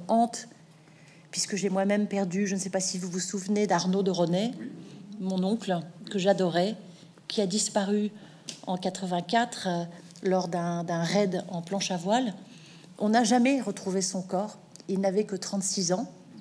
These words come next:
Speaker 1: Moi, j'en avais vingt-trois. Je n'ai jamais pu faire le deuil d'Arnaud, et donc j'ai donné à Martin, euh, cette impossibilité de deuil. Quand, quand, quand il n'y a pas de tombe, quand il n'y a pas de cérémonie, quand vous ne vo-, voyez pas le, cette vision impitoyable, et,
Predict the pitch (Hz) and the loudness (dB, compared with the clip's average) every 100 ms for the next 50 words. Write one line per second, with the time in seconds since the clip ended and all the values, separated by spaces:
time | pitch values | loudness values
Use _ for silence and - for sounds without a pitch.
0 | - 180 185 180 170 175 170 170 165 185 | -10 -6 -4 -2 -2 -2 -2 -4 -4 -6
1 | 214 - - - - - - - - - | -6 -8 -20 -20 -20 -20 -20 -20 -20 -20
2 | - - - 196 226 226 254 269 - 247 | -20 -18 -2 4 6 8 8 8 2 6
3 | 262 220 202 220 220 202 196 202 285 254 | 8 8 6 6 8 6 4 2 2 0
4 | 208 214 220 202 226 277 220 214 - 220 | 0 2 4 4 6 6 4 2 2 2
5 | 269 330 - - - - - - - - | 2 -4 -14 -20 -20 -20 -20 -20 -20 -4
6 | 214 202 196 196 - 220 240 247 262 240 | 2 4 4 2 2 2 4 4 4 2
7 | 247 214 220 - 277 220 180 208 202 202 | 2 2 2 2 2 2 4 4 4 2
8 | 180 - 208 180 - 202 208 202 202 220 | -4 -4 -4 -4 -4 -4 0 0 4 4
9 | 208 214 262 247 180 - - - 196 190 | 4 4 6 6 4 -2 -14 -10 -8 -4
10 | 196 190 196 196 233 220 220 226 240 233 | -2 0 2 2 4 6 6 8 6 4
11 | - - - - - 190 202 196 190 202 | -2 -14 -18 -4 -2 0 2 0 2 0
12 | 170 202 208 208 233 226 196 175 - - | 2 2 2 4 4 6 4 0 -8 -20
13 | - - 202 180 208 196 220 190 214 196 | -14 -6 -4 0 0 2 4 2 0 -4
14 | 208 202 226 180 185 | -2 4 4 6 0